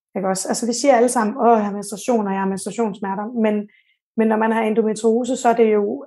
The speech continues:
altså, det er jo ude af den her verden smertefuldt. Altså, og det er ubehageligt, og det er,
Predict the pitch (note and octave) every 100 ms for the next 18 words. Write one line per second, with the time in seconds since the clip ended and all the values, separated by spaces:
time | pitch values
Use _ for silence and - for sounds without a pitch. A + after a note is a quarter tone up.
0 | - F#3+ G#3 C4+ B3+ A3+ G#3+ G3+ - A3+
1 | A#3+ A#3 G3 G#3 F#3 F#3 F#3 A3+ A#3 B3
2 | G3 - - G3 G3 F3+ A#3 B3+ - -
3 | G#3 G3 F#3+ - - - - G#3+ G#3+ A3
4 | G#3+ F#3+ F#3 F#3 F#3 _ _ - A3+ A#3
5 | A#3+ C4 C4 A#3+ F#3 F#3 - F3 G#3+ G#3
6 | G3+ G3